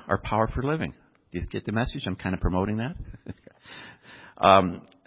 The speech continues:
I caught my breath, this back page. I caught my breath and grinned. There, poking from the vertical crevice, was a tiny spring of green and three scrawny stems, and on them three perfect yellow flowers. Where are they? They're in the Grand Canyon.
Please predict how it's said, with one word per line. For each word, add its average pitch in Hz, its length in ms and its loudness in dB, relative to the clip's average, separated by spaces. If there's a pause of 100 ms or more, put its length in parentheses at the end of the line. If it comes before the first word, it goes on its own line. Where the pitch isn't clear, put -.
(380)
I 110 80 2
caught 160 200 4
my 135 140 6
breath, 98 320 2
this 101 180 -4
back 101 220 0
page. 62 220 -6 (100)
I 101 60 0
caught 180 200 4
my 139 120 6
breath 101 300 2
and 90 120 0
grinned. 78 300 -2 (320)
There, 143 180 10
poking 156 400 6
from 117 280 4
the 92 80 4
vertical 110 440 4
crevice, 98 460 2
was 85 160 -2
a 82 60 -4
tiny 113 360 2
spring 101 380 2
of 78 120 0
green 110 520 2 (300)
and 82 180 0
three 110 300 2
scrawny 98 500 2
stems, 87 560 2
and 87 100 2
on 92 160 6
them 90 140 2
three 101 320 -2
perfect 95 360 -4
yellow 82 280 0
flowers. - 440 -6 (320)
Where 90 220 6
are 110 160 6
they? 180 240 -2 (600)
They're 107 200 -2
in 117 200 0
the 120 80 0
Grand 107 400 -2
Canyon. 131 560 0